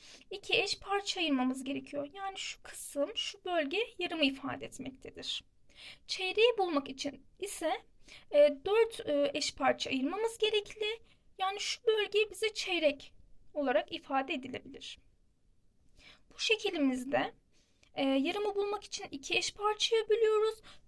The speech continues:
ve şu kısım, şu bölge bize yarımı ifade eder. Çeyreğini bulmak için ise neler yapıyoruz?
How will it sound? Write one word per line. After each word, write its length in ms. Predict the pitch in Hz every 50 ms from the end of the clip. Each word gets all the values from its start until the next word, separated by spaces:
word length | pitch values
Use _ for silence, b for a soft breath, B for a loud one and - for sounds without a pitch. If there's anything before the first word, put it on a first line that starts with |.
| -
ve 100 | 403 403
şu 340 | 403 - - - - - - - -
kısım, 540 | - - - - - - 302 254 277 370 440
şu 320 | - - - - 440 415 403
bölge 460 | 370 339 - 262 262 262 277 277 277
bize 160 | - - 392
yarımı 320 | 381 392 392 381 359 359
ifade 440 | 320 285 - 285 - 247 127 127 127
eder. 460 | 127 131 - - - - - - - - B B B B B B B B B B - -
Çeyreğini 540 | - - 381 392 392 392 427 440 480 494 440
bulmak 280 | 403 392 370 330 277 269
için 300 | - - - 269 269 277
ise 280 | 269 - - 277 254
neler 300 | 262 262 254 254 247 240
yapıyoruz? 640 | 247 233 233 - - 277 277 311 415 480 508 - -